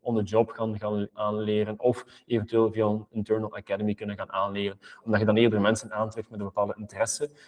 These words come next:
we hebben bijvoorbeeld een, een klant van ons die, ehm, enorm veel problemen aan, ervaart om in één bepaald profiel aan te trekken, maar ze weten van, oké, als we een ander profiel kiezen en we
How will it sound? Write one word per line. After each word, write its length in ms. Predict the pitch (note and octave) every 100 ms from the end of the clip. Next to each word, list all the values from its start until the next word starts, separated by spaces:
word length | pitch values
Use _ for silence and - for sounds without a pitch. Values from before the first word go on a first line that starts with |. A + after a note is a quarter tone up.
| _ _
we 80 | G2+
hebben 280 | G2 G#2+ A2+
bijvoorbeeld 460 | A#2 A2 A#2 A2+
een, 240 | A#2+ G#2+ G#2+
een 100 | G#2
klant 280 | G#2+ A2+
van 120 | A2+ A2+
ons 240 | A2+ G#2
die, 280 | A2 G#2 G2+ - - - _
ehm, 360 | - F2+ F#2 F#2 - _ _ _ _ - -
enorm 280 | A2 A2+ A#2+
veel 140 | A#2
problemen 500 | A2 G#2 G2 G#2+ A2+
aan, 260 | A2+ A2 A2
ervaart 540 | A#2 A2+ G2+ G#2 A2
om 200 | - A2+ -
in 220 | B2+ A#2 _
één 220 | B2 B2+
bepaald 360 | B2 A2 A2 A2+
profiel 400 | A#2+ G#2 A#2+ A#2+
aan 140 | C3
te 120 | B2+ C3
trekken, 300 | C3 C3 C3
maar 100 | A2
ze 100 | G2+
weten 180 | A2+
van, 100 | A#2+
oké, 320 | A2 A#2+ B2+ B2 - _ _ _ _ _ - _ _ -
als 200 | A2 -
we 100 | A#2+
een 160 | G#2+
ander 280 | - C#3+ C#3+
profiel 340 | C3+ A#2 A#2+ A#2+
kiezen 320 | C3 B2 C3
en 120 | B2
we 340 | A#2 G#2+ F#2